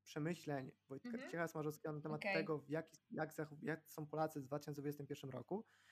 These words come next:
Speaker 2: Tak,
Speaker 1: zestawiając
Speaker 2: to jest
Speaker 1: to z
Speaker 2: dobre
Speaker 1: częścią
Speaker 2: słowo.
Speaker 1: Ży-, Żydo-, z, Ży-, z częścią właśnie tego, co działo się,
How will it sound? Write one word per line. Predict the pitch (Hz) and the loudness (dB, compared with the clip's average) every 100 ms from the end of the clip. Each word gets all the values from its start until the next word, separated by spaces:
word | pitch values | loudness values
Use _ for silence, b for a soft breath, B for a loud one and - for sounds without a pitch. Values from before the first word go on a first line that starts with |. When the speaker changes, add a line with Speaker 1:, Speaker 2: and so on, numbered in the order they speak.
| B | B
Speaker 2:
Tak, | 202 | -2
Speaker 1:
zestawiając | 170 156 170 196 | 2 4 2 0
Speaker 2:
to | 202 | -2
jest | 175 | -2
Speaker 1:
to | 175 | 0
z | |
Speaker 2:
dobre | 180 | 0
Speaker 1:
częścią | 175 180 | 0 0
Speaker 2:
słowo. | 170 - - | 0 -2 -12
Speaker 1:
Ży-, | - - - - | -20 -18 -12 -4
Żydo-, | 147 139 117 - | 0 2 2 0
z, | 147 143 151 | -8 -4 -4
Ży-, | 147 - 160 - | -4 -8 -12 -20
z | 151 - - | -20 -18 -6
częścią | 170 175 170 | -4 -4 -6
właśnie | 156 151 160 151 | -6 -6 -6 -4
tego, | 156 160 151 - | -2 0 -2 -4
co | - 165 | -6 -4
działo | - 156 156 | 0 0 0
się, | 156 151 151 | -4 -2 -4